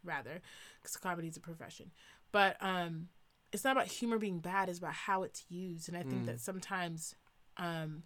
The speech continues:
Speaker 1: people who are healthy, the healthy mascot,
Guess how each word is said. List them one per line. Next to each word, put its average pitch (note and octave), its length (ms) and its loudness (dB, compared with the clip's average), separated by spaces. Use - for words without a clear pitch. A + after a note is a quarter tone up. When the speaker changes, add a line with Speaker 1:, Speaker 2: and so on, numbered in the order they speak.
Speaker 1:
people A3+ 440 2
who G3+ 140 -2
are E3 100 -2
healthy, F#3 360 0
the E3+ 80 -6
healthy A#3 420 0
mascot, E3 720 -4